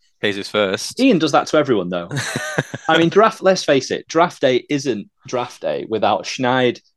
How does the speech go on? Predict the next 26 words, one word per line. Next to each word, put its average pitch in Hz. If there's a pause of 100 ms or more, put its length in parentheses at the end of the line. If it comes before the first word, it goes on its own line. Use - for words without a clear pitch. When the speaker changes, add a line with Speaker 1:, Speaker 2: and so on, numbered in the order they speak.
(580)
Speaker 2:
Bailey 117
comments 101
coming 107
from 101
the 101
corner 104
of 98
the 101
room 80 (800)
after -
every 113
name 104
is 87 (520)
Speaker 1:
<laughs> -
Yeah. 110 (560)
I 131
mean, 151
I 143
say, 143
but 139
when 147
we 143
are 135
drafting, 117
we 110
all 113